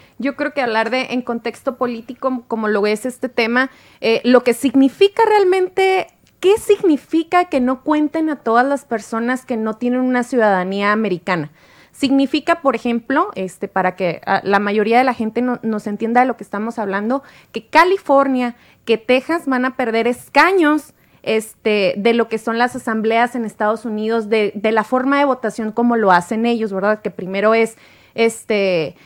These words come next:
la, la gente acude a votar, luego las asambleas. Pero, ¿qué va a pasar después? Estados como Alabama, como Montana, van a adquirir, al no, al, al reducirse la población que es censada, que es contada, Alabama y Montana,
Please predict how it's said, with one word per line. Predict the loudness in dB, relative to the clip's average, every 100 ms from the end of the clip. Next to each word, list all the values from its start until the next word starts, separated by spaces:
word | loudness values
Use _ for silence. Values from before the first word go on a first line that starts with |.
| _
la, | 2 2 4
la | 2
gente | 2 0 0
acude | -2 0 0
a |
votar, | 0 2 4 4 2
luego | -2 0 0
las | 0 -4
asambleas. | -8 -4 -2 -2 -4 _ _ _ _ _ 4
Pero, | 6 6
¿qué | 2
va | 2
a |
pasar | 0 -2 -2 -2
después? | -6 -2 -2 -2 -10 _ _ _ _ -2
Estados | -2 4 4 4 2
como | 0 2
Alabama, | 2 2 4 4 4 4 0 -4 _
como | -4 -4 -4
Montana, | -6 -8 2 2 2 0 -4 -12 -6
van | 2 2 4
a | 2
adquirir, | 0 -2 0 0 0 -4 -10 -4
al | -2 0
no, | 0 2
al, | 4 4 2
al | 0 0
reducirse | 2 2 2 0 -2 0 0
la | 0 2
población | 2 2 0 -2 -4
que | -4
es | -2
censada, | 0 0 2 2 2 0
que | -6
es | -6
contada, | -4 -2 0 0 0
Alabama | -2 0 2 2 2 2
y |
Montana, | 2 2 2 0 0